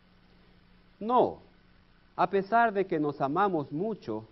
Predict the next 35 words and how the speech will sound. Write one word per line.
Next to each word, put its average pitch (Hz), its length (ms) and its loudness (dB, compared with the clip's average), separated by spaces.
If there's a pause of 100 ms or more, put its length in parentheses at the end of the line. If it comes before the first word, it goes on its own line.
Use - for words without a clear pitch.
no 196 200 -4
tuvimos 147 580 -4
hijos 123 380 -8
inmediatamente. 104 920 -6 (1080)
No 220 140 0
pasaron 226 480 4
muchos 190 340 -4
años 185 400 2
antes 151 440 -2
de 117 120 -4
que 104 140 -6
nos 104 240 -8
diéramos 135 500 0
cuenta 170 540 -2
que 107 160 -8
Rebeca 110 560 -6 (140)
no 147 300 -2
podía 101 480 -6
tener 101 320 -8
hijos. 95 260 -12 (1080)
Yo 120 220 2
albergaba 113 680 -2
la 101 160 -2
es-, 95 140 -14 (160)
promesa 127 500 -4
de 98 160 -6
Dios 165 420 -2
a 110 80 -2
mi 95 140 -10
padre 151 500 -2
de 110 80 -6
tener 123 360 -6
una 139 200 -4
gran 156 260 0
descendencia, 160 720 -6